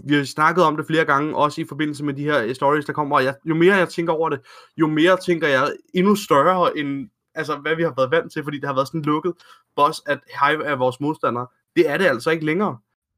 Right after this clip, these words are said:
Øh, og jeg havde virkelig troet, efter vi fik den her revelation, at hun ville, altså, at vi ville stå der og sige, Jamen, nu lader vi dig komme i live. Vi har besejret dig. Du ved, vi kan besejre dig. Vil du lytte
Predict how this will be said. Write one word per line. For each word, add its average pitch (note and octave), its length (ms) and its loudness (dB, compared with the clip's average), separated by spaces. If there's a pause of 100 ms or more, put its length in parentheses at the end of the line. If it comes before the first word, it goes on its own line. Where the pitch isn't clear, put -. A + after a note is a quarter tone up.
(160)
Øh, D3+ 400 4 (160)
og D#3 200 2 (160)
jeg D#3 120 4
havde D3 200 0
virkelig G#3 320 -2
troet, F3+ 300 0
efter F3+ 260 -4
vi D3 140 -4
fik E3 180 -2
den D3 80 -2
her C#3+ 200 2
revelation, C3 580 -2
at C3 200 -2
hun C3+ 220 -8
ville, B2+ 280 -4 (320)
altså, C3 220 -2
at C3 140 0 (640)
vi C#3+ 100 0
ville C3+ 120 0
stå F3+ 200 4
der E3 160 4
og C#3 160 -4
sige, C#3+ 400 -4
Jamen, C3 420 0
nu D3+ 100 0
lader D#3+ 160 4
vi C3 60 2
dig A#2+ 100 0
komme A#2 220 -2
i A2+ 40 -4
live. C#3+ 360 0
Vi B2+ 100 0
har C#3 140 4
besejret C#3+ 380 0
dig. A#2+ 80 -2 (180)
Du C#3+ 40 -2 (160)
ved, D3+ 140 6
vi C#3+ 60 0
kan A#2 140 -10
besejre B2+ 340 0
dig. G#2+ 100 -2 (540)
Vil C3 140 4
du C3+ 80 2
lytte C3+ 320 2